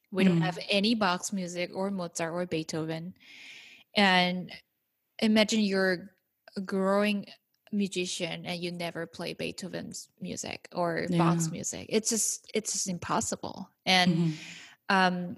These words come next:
Speaker 1: ability to do that on the marimba is, is, is very wide. And
Speaker 2: Mm.
Speaker 1: I myself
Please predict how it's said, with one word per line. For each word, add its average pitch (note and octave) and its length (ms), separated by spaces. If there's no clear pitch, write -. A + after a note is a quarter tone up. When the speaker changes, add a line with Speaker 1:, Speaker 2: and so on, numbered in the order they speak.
Speaker 1:
ability G#3+ 480
to G3 140
do G3+ 200
that D#3+ 240
on F3 160
the E3 60
marimba F3 540
is, E3 720
is, F3+ 240
is F3+ 140
very E3+ 440
wide. F3 500
And E3+ 380
Speaker 2:
Mm. G3+ 140
Speaker 1:
I F#3 560
myself F3+ 1000